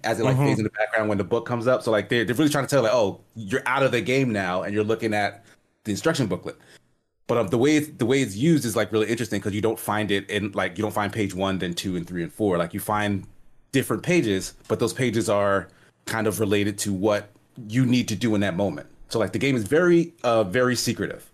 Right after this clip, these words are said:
Speaker 1: It has tons of, like, hidden things and stuff for you to discover. And the instruction booklet will help you, it'll point, help point you in the right direction, but only part of the way.
Speaker 2: Mm-hmm.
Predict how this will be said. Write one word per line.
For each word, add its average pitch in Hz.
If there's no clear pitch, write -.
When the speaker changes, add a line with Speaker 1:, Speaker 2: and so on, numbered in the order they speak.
Speaker 1:
It 110
has 117
tons 120
of, 107
like, 101
hidden 110
things 110
and 95
stuff 104
for 104
you 92
to 82
discover. 95
And 104
the 107
instruction 175
booklet 117
will 117
help 135
you, 123
it'll 127
point, 147
help -
point 151
you 147
in 127
the 120
right 117
direction, 101
but 104
only 110
part 175
of 120
the 104
way. 80
Speaker 2:
Mm-hmm. 117